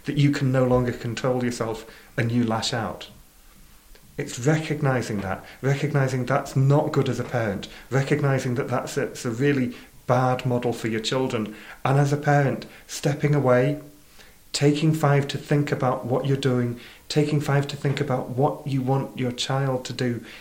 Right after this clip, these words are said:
is the most important step. And then there are a whole range of things, from the naughty step, from actually trying to talk to the child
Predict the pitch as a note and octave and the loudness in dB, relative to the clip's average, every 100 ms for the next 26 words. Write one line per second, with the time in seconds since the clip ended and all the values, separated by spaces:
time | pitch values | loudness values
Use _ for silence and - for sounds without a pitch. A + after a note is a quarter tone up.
0 | - - D3+ - B2+ B2+ B2 B2 - C3 | -4 2 2 2 0 0 0 -4 -2 -4
1 | - - - A2+ - - - - D3 D#3+ | -4 -8 -4 -4 -6 -16 -20 0 6 8
2 | E3 D#3+ D#3+ D#3 D3+ E3+ E3+ D#3+ D3 E3+ | 8 6 6 6 4 2 2 2 4 4
3 | F3+ D3+ C3+ - F#2 E2 - - - - | 2 0 -2 -4 -4 -6 -14 -18 -20 -20
4 | - - - D3+ D#3 D3 C#3+ C#3 C3 D#3+ | -20 -16 4 6 8 6 6 6 4 -2
5 | - F#2 D#3 - - - - - D3+ D3+ | -4 -6 -8 -12 -20 -20 -16 4 6 6
6 | D3 D#3+ D#3+ - D3+ C#3+ C#3+ C#3 - - | 6 4 2 0 -2 0 -2 -2 -8 -8
7 | - E3 D#3+ D#3 - - C3 - C#3 C3+ | 0 2 2 0 -8 -10 -8 -4 -2 0
8 | B2+ | 0